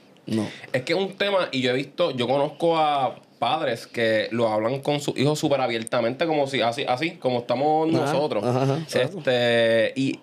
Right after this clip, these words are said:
Speaker 2: y siempre ese tema era como
Speaker 1: Tabú.
Speaker 2: un tabú,
Speaker 1: Un
Speaker 2: exacto.
Speaker 1: tabú.
Speaker 2: Era como que
Speaker 1: Todavía.
Speaker 2: Sí, sí.
Speaker 1: Todavía.
Speaker 2: Full.
Speaker 1: Mucha, mucha. Y es una cuestión también cultural, eh, religiosa. Eh, una cuestión de que, pues, que el, el sexo se hace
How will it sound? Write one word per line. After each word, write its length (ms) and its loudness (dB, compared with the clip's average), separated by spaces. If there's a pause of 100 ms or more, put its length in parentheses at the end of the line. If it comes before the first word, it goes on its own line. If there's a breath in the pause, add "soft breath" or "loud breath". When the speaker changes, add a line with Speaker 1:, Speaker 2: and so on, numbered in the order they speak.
(140)
Speaker 2:
y 180 2
siempre 420 0
ese 180 0
tema 300 2
era 200 0
como 680 0
Speaker 1:
Tabú. 320 0
Speaker 2:
un 140 0
tabú, 300 -2
Speaker 1:
Un 40 -6
Speaker 2:
exacto. 340 0
Speaker 1:
tabú. 100 2
Speaker 2:
Era 200 0
como 240 0
que 320 2 (140)
Speaker 1:
Todavía. 460 0 (260 loud breath)
Speaker 2:
Sí, 340 -2
sí. 220 -6
Speaker 1:
Todavía. 360 0 (200)
Speaker 2:
Full. 100 -4
Speaker 1:
Mucha, 240 2
mucha. 340 -4
Y 80 0
es 60 -2
una 280 0
cuestión 460 -2 (260 loud breath)
también 260 -2
cultural, 680 0
eh, 140 -2
religiosa. 680 -2 (240)
Eh, 560 0 (360 loud breath)
una 80 -2
cuestión 280 0
de 120 0
que, 160 0
pues, 360 -4
que 360 0
el, 100 0
el 120 2
sexo 540 2
se 280 2
hace 480 0